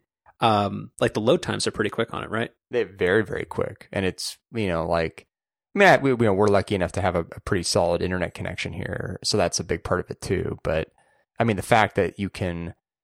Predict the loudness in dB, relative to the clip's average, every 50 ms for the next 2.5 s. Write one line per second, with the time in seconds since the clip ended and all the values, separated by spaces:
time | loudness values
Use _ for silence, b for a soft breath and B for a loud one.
0 | _ _ _ -4 -2 -2 0 0 -2 -2 -2 -2 -4 0 2 2 2 2 0 -2
1 | -2 0 0 0 0 0 -2 -2 -4 -4 -6 -6 -8 -4 -2 0 0 0 0 -2
2 | -2 -2 0 0 0 0 0 -2 -4 -6